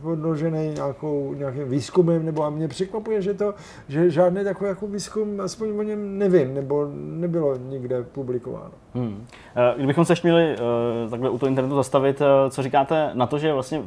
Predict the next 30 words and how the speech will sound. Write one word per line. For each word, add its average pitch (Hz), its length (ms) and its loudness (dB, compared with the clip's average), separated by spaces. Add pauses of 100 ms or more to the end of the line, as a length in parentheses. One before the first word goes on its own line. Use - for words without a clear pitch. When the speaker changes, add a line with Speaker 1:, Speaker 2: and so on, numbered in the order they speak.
Speaker 2:
dnešní 117 280 -2
době 135 340 2
ten 127 240 0
obsah, 135 400 -4
který 120 180 -2
tam 120 140 -2
ty 120 80 -2
lidi 123 180 0
tvoří, 120 360 -2 (240)
tak, 127 200 -4
eh, 135 40 6 (280)
je 131 140 0
distribuovaný 139 460 2
zcela 135 200 2
zdarma 113 400 0
pro 123 120 -2
všechny. 113 460 -8
Eh, 117 60 -10 (360)
je 123 240 2
k 120 40 -2
dispozici 131 520 0 (180)
komukoliv, 147 560 4
kdykoliv. 120 460 0
Jenom 139 160 2 (280)
minimálně 127 560 4 (180)
se 123 300 2
objevuje 127 400 2
někde 123 220 2
nějaká 123 320 2
spoplatněná, 120 920 0